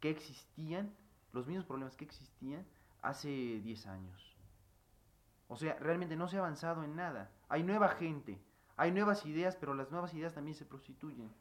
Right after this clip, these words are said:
exactamente de la misma manera. Existe el,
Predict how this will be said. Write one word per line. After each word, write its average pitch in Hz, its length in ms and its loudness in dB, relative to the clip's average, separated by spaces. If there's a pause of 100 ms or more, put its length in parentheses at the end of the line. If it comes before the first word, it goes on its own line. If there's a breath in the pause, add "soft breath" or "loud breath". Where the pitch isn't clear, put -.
(120)
exactamente 160 560 -6
de 131 100 0
la 127 100 -2
misma 135 260 -4
manera. 127 420 -6 (800 soft breath)
Existe 190 640 -2 (200 loud breath)
el, 151 140 2